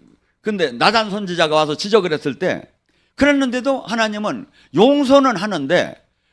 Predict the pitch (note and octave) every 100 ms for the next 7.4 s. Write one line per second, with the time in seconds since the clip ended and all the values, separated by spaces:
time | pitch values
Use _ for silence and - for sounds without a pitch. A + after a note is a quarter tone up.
0 | _ C4+ C#4 - C#4 C#4+ C4 F3 - G#3
1 | C#3+ G#2+ E2+ D2 - _ _ _ _ _
2 | _ _ _ _ _ _ _ - A#3 A3
3 | B3+ C4+ A#3+ A#3+ A#3 G3+ G3 A3+ B3+ A3
4 | A#3 G3 F#3 A3 G#3 G3 F#3 C4+ C4+ _
5 | _ _ - A#3 A#3+ G#3+ F#3 D3 A2+ F2
6 | E2+ A3+ A3+ G3 D3 A2 C#3+ A#2 G2 E2+
7 | D#2 E2+ D2